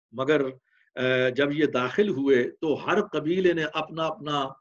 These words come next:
एक इलाका, इलादा हिस्सा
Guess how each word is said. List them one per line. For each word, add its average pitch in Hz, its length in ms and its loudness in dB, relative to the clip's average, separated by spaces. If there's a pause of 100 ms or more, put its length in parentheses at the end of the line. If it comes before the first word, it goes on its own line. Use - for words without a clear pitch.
(280)
एक 139 220 0
इलाका, 139 600 -4 (220)
इलादा 147 420 0 (540)
हिस्सा 117 340 -6